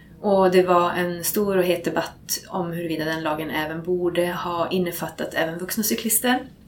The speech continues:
Och jag såg den diskussionen som pågick som ett hot mot min personliga stil och image och ville inte tvingas ha cykelhjälm med, eh, lagtvång. Eh,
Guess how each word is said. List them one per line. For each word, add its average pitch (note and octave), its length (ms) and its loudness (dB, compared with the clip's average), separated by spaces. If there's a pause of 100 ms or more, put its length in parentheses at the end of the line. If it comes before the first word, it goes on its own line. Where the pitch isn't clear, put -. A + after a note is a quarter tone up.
(960)
Och F#3 120 6
jag F#3 160 6
såg G3 560 2
den F#3+ 180 8
diskussionen G3+ 880 4
som F#3 160 2
pågick F3+ 400 2
som F3 220 0
ett F3+ 100 -2
hot A3 420 2
mot F3+ 180 -2
min E3+ 160 -2
personliga E3 420 -2
stil A#3+ 400 0
och F3+ 60 0
image A3 480 2
och F3+ 60 4
ville F3 140 6
inte E3 160 -4
tvingas E3+ 760 0
ha C3+ 200 -4
cykelhjälm - 680 -2 (120)
med, - 640 -10 (300)
eh, D3+ 240 -4 (100)
lagtvång. G3 720 2 (1600)
Eh, F#3+ 480 4